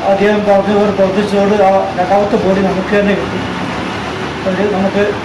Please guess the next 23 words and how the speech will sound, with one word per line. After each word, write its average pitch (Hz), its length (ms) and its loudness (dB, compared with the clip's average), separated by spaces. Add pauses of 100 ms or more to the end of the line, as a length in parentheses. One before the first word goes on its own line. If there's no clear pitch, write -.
(1040)
അതിയായ 226 300 4 (440)
സന്തോഷമുണ്ട്. 214 520 0 (920)
എൻ 185 100 -4
ഡി 202 140 2
ആർ 208 160 2
എഫ് 214 180 0 (480)
എല്ലാ 202 160 2 (100)
ജോലിയും, 226 340 2 (100)
നമ്മൾ 196 180 0 (100)
എല്ലാ 233 160 2 (100)
ജോലിയും 247 360 2
ചെയ്തിട്ടും 226 380 2 (1000)
അതിൻ്റെ 220 300 2 (180)
മു-, 233 280 2
മുഴുവൻ 233 280 4
ക്രെഡിറ്റും 254 460 2 (220)
എൻ 226 120 4
ഡി 254 100 4
ആർ 247 120 6
എഫ് 233 200 -2
എടുക്കുന്നൊരു 233 540 2
സ-, 240 160 2 (120)
സംഭവ 226 340 4